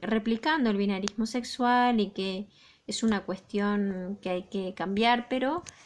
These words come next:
que, que está replicándose en esta ley también, y eso es importante que los educadores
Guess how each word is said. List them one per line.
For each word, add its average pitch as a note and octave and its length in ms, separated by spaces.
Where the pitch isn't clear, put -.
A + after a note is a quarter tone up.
que, G3 880
que A#3 60
está D#4+ 220
replicándose G3 800
en G3+ 100
esta G3 240
ley F#3 220
también, G3 580
y G#3+ 220
eso B3 240
es B3 120
importante A#3 640
que A#3+ 100
los G#3 120
educadores G3 760